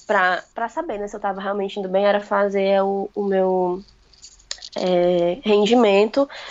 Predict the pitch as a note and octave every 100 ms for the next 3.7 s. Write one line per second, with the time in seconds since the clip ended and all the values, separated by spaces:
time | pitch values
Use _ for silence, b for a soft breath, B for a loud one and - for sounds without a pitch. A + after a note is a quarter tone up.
0 | B A3 G#3 A3+ C#4 - C#4 - A#3 F3+
1 | F#3 - _ A3+ - B3+ B3+ C#4+ B3+ A3+
2 | A3+ G#3 G3+ G3 G3+ G3 G#3 - G#3 G3
3 | F#3+ G3 F#3 G3+ A3 G#3